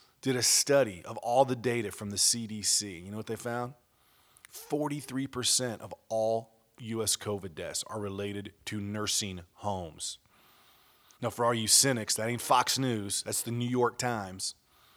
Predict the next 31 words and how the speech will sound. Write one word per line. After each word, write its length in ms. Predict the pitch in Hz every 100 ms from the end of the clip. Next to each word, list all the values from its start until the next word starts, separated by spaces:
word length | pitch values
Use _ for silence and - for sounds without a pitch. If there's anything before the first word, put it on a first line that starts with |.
| _
Forty-three 420 | - 160 151 143
percent. 460 | 139 117 - 120 85 _ _ _ _ _ _ _ _ _ _ _ _ _ _ -
As 160 | 131
the 80 | 107
cases 480 | - 143 151 139 110
go 240 | 127 110
up 240 | 127 160 -
and 100 | 113
the 60 |
death 300 | 101 127 127
rate 200 | 127 123
goes 240 | 113 113 92
down, 360 | 113 127 143
you 80 | 156
take 260 | - 170 160
away 180 | 135 139
that 140 | 117
forty-three 520 | - 135 135 123 135
percent 440 | 127 110 - 135 -
of 140 | 101
nursing 300 | 117 113 135
home 160 | 139 139
deaths, 320 | 139 139 160
you 20 |
know 40 |
what 40 | 143
that 100 | 139
means 200 | 143 135
for 80 | 143
everybody 340 | 135 139 135
else? 320 | 143 147 -